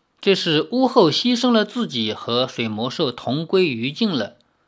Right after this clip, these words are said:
这个时候呢，金翅凤凰就出现了，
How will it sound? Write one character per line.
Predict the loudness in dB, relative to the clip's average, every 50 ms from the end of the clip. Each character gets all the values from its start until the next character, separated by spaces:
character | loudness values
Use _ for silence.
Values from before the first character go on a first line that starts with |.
| _ _ _ _ -4
这 | 2 4 4 6
个 | 6 4 2
时 | 2 0 -2
候 | 0 0 0 0
呢， | 0 0 -2
金 | -2 -2 0 2 2 2
翅 | 0 0 -2 -2
凤 | 0 0 -2 -2 -2
凰 | -2 -2 -2
就 | -2 -2
出 | -4 -4 -6 -6 -4
现 | -4 -4 -4
了， | -4 -4